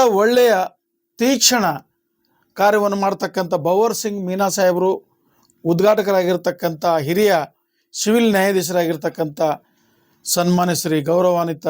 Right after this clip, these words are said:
ಶ್ರೀ ಶ್ರೀನಿವಾಸ್ ನವಲೆ ಸಾಹೇಬರು ಬಹಳ ಒಳ್ಳೆಯದಾಗಿ ಮಾತನಾಡಿದ್ದಾರೆ. ಆ ಕಾರ್ಯಕ್ರಮದ ಕೆಲವು ತುಣುಕುಗಳನ್ನು ನಾನು ತಮಗೆ ತೋರಿಸಲು ಇಷ್ಟಪಡ್ತೇನೆ. ಆದರೆ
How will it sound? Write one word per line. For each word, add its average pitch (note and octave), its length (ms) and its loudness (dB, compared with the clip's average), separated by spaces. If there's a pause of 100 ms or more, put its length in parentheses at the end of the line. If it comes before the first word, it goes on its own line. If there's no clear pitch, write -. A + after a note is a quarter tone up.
(140)
ಶ್ರೀ D#3 160 0 (360)
ಶ್ರೀನಿವಾಸ್ F3+ 520 0
ನವಲೆ D#3 340 0
ಸಾಹೇಬರು D#3 300 0 (440)
ಬಹಳ A3 220 2 (640)
ಒಳ್ಳೆಯದಾಗಿ E3+ 500 0 (140)
ಮಾತನಾಡಿದ್ದಾರೆ. D#3+ 640 -2 (600)
ಆ F#3+ 80 -2 (120)
ಕಾರ್ಯಕ್ರಮದ G#3 560 -2
ಕೆಲವು F#3 260 0
ತುಣುಕುಗಳನ್ನು F#3+ 640 -2 (720)
ನಾನು E3 200 0 (120)
ತಮಗೆ D#3+ 260 0 (840)
ತೋರಿಸಲು F3 420 0 (120)
ಇಷ್ಟಪಡ್ತೇನೆ. F#3 640 -2 (400)
ಆದರೆ F#3+ 360 2